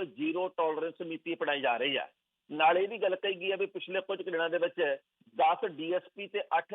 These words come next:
ਐਸ ਪੀ ਵੀ ਜਿਹੜੇ ਆ ਉਹ ਸਸਪੈਂਡ ਕੀਤੇ ਗਏ ਆ। ਇਹਨਾਂ ਨੇ ਕਿਹਾ ਜੀ, ਮੀਡੀਆ ਦੇ ਸਵਾਲ ਕੀਤਾ ਇਹਨਾਂ ਨੂੰ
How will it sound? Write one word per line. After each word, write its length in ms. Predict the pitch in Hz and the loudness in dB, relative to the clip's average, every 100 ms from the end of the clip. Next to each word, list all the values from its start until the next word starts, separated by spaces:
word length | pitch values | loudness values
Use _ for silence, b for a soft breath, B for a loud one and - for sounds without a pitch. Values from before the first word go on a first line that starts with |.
| - | -2
ਐਸ 100 | 175 - 185 | -2 -2 -8
ਪੀ 120 | 196 | -8
ਵੀ 120 | 196 | -4
ਜਿਹੜੇ 220 | 180 185 | -2 0
ਆ 40 | 185 | 0
ਉਹ 400 | 190 175 127 - - | 2 0 -2 -6 -12
ਸਸਪੈਂਡ 300 | - 185 170 | -2 0 0
ਕੀਤੇ 280 | 170 175 185 | -4 -2 0
ਗਏ 200 | 170 180 | 2 2
ਆ। 180 | 165 160 _ _ - | 2 0 _ _ -12
ਇਹਨਾਂ 200 | 196 196 | -2 -2
ਨੇ 100 | 196 | -2
ਕਿਹਾ 220 | 202 190 | 0 0
ਜੀ, 100 | 190 | 0
ਮੀਡੀਆ 340 | 185 196 196 202 | -6 -6 -2 -2
ਦੇ 100 | 196 | -2
ਸਵਾਲ 340 | - 147 170 | 0 2 2
ਕੀਤਾ 300 | - 202 190 | 0 -2 2
ਇਹਨਾਂ 180 | 180 | 2
ਨੂੰ 120 | 180 | 0